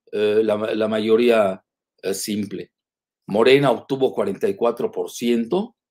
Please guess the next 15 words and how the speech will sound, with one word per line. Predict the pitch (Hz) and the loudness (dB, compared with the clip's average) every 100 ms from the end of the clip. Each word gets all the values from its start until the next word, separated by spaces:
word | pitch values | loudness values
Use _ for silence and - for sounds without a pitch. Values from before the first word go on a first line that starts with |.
| _ _ - - | _ _ -14 2
hoy | 110 120 | 6 8
obtuvo | 107 - 101 98 | 6 2 0 0
treinta | 90 87 - | -2 -4 -6
y | 90 | -6
cinco, | - 147 156 147 139 147 - _ _ - | -4 -2 -2 0 -2 -4 -10 _ _ -2
no | 110 | 0
muy | 120 110 | 2 4
lejos | 104 110 104 90 | 4 4 0 -4
de | 92 | -4
mis | 80 - - - _ _ _ _ | -6 -10 -14 -16 _ _ _ _
vaticinios | - 85 - - 135 151 120 113 - | -4 -4 -6 -4 0 2 2 -2 -2
de | 92 | -2
hace | 95 95 | -2 -4
un | - | 0
mes. | 254 233 - - | 2 2 -2 -16